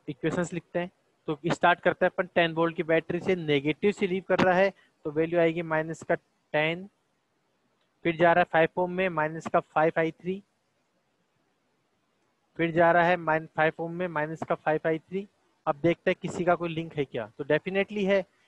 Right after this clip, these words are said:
maze third से maze second link कर रहा है और current flow कर रहा है five ohm resistor से in the opposite direction। तो opposite है, मतलब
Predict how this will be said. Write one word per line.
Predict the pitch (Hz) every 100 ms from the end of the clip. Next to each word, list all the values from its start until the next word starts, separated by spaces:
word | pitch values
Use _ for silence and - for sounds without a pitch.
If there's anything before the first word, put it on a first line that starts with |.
| _ _ _ _ _ _ -
maze | 147 185 226 -
third | 170 156
से | - 160 175
maze | 175 165 180
second | - 156 - 208 185
link | 170 175
कर | - 147
रहा | 139 135 127
है | 147 202
और | 190 -
current | 151 185 -
flow | 196 190
कर | 175
रहा | 160 180
है |
five | - 185 208 220
ohm | 208 180
resistor | 156 156 143 127
से | - 233 - _ _ _
in | 185
the | 208
opposite | - 247 240 226
direction। | 220 214 - 202 180 _ _ _
तो | 170
opposite | - 165 156 233
है, | 208 220
मतलब | 202 208 214